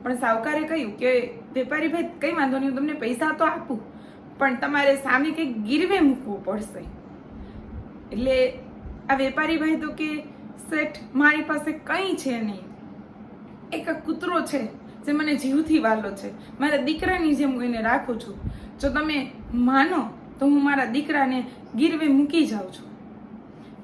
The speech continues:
આ વેપારી ભાઈ હતા ને, એની આજ સુધીની એવી આબરૂ હતી કે બોલે પછી ફરે નહીં. અને એ કોઈ દિવસ કોઈને આમ કહે ને કે ઉઠા ન ભણાવે. એટલે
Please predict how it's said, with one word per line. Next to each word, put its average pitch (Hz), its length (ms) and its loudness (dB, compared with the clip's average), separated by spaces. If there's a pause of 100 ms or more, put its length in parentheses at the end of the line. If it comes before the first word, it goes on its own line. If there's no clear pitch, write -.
આ 339 120 4
વેપારી 320 640 0
ભાઈ 359 200 2
હતા 330 260 2
ને, 214 160 -4 (580)
એની 320 280 0
આજ 294 180 4 (140)
સુધીની 339 520 2 (260)
એવી 330 200 0
આબરૂ 269 320 2
હતી 262 360 -2 (120)
કે 349 100 0
બોલે 285 340 2
પછી 359 320 -4
ફરે 311 320 0
નહીં. - 220 -4 (600)
અને 226 420 0 (480)
એ 359 140 -2
કોઈ 339 220 -2
દિવસ 349 280 -2 (100)
કોઈને 349 340 -2 (220)
આમ 269 100 2
કહે 403 240 -2
ને 254 100 0
કે 220 180 -4
ઉઠા - 420 -4
ન 415 180 -2
ભણાવે. 190 420 -4 (1120)
એટલે 311 320 2